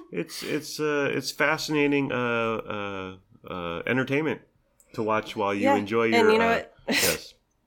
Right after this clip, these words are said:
Speaker 2: It, it's good advertisement 'cause I was like, "We should get our car washed."
Speaker 1: Right.
Speaker 2: <laughs>
Speaker 1: We need to, we need to, we need all those, uh, pretty colors in the
Speaker 2: <laughs>
Speaker 1: soap, and we need to put it on Instagram boomerangs
Speaker 2: <laughs>
Speaker 1: for everyone to see. "Hey, we're getting a car wash."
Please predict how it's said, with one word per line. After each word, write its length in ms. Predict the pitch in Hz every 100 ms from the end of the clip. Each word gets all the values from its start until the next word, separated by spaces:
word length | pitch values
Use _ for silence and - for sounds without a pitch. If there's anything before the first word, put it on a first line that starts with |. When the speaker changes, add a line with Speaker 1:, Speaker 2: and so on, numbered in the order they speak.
| 240
Speaker 2:
It, 160 | 233
it's 260 | - 220 -
good 180 | 254 240
advertisement 720 | 214 214 226 247 233 233 202
'cause 120 | 226 220
I 80 |
was 120 | 220 220
like, 180 | 214 - - - -
"We 60 |
should 180 | 202 240
get 120 | 233
our 160 | 233 339
car 260 | - 233 202
washed." 300 | 180 185 -
Speaker 1:
Right. 360 | 190 139 196 254
Speaker 2:
<laughs> 40 | 339 - 370 349 - - -
Speaker 1:
We 120 | 139
need 200 | 156 160
to, 200 | 156 143
we 160 | 123 156
need 200 | 160 147
to, 100 | 135
we 120 | 135 160
need 220 | 170 160
all 180 | 156 147
those, 240 | 151 135
uh, 180 | 139 127 -
pretty 200 | 202 190
colors 540 | - 180 190 196 180 165
in 160 | 170
the 80 | 143
Speaker 2:
<laughs> 140 | -
Speaker 1:
soap, 300 | 185 185 185 - - -
and 140 | 170 196
we 80 |
need 200 | 208 220
to 60 | 202
put 220 | - 220
it 80 | 220
on 160 | 220 208
Instagram 640 | 202 196 214 196 214 202
boomerangs 640 | 220 214 202 196 185 151 - -
Speaker 2:
<laughs> 180 | - -
Speaker 1:
for 160 | - 135
everyone 480 | 143 160 165 160 151
to 80 |
see. 400 | 139 151 139 123 - - - _
"Hey, 300 | 226 240 220
we're 160 | 220
getting 400 | 196 247 220 220
a 60 | 208
car 280 | 208 202 202
wash." 320 | 190 165 -